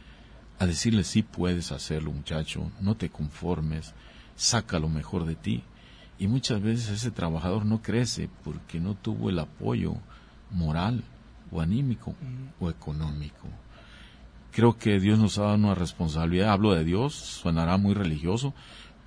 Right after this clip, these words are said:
Speaker 1: pero creo que sin Él no podemos hacer nada. Así seas el empresario más rico del mundo, cuando tengas una necesidad en la vida, vas a decir, "Dios mío, ayúdame".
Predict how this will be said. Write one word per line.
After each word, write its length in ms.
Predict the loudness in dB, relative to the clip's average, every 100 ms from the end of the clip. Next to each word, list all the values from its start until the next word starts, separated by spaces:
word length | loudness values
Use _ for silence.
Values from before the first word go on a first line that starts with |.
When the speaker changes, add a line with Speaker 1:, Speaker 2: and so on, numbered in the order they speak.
| -20 -2
Speaker 1:
pero 220 | 2 2
creo 360 | 2 0 0 0
que 380 | -2 0 0 -4 -10 -20 -20 -18 -8
sin 240 | 2 4
Él 120 | 6
no 120 | 4
podemos 400 | 2 0 2 2
hacer 180 | 0 -2
nada. 320 | -2 -4 -8 -12 -18 -20 -20 -20 -20 -20 -20 -8
Así 300 | -4 0 2
seas 400 | 2 2 0 0
el 100 | -2
empresario 440 | -2 -2 -2 0 2
más 200 | 2 0
rico 300 | -2 -2 -2
del 80 | 0
mundo, 400 | 2 2 0 -2 -10 -20 -20 -4
cuando 200 | -2 0
tengas 320 | 0 0 2
una 160 | 2 4
necesidad 480 | 2 0 -2 2
en 60 | 2
la 80 | 4
vida, 280 | 4 2 0 -10 -20 -20 -20 -20 -8 0
vas 220 | 0 2
a 20 |
decir, 240 | 2 2
"Dios 240 | 4 2 4
mío, 160 | 2
ayúdame". 420 | 2 0 -2 -8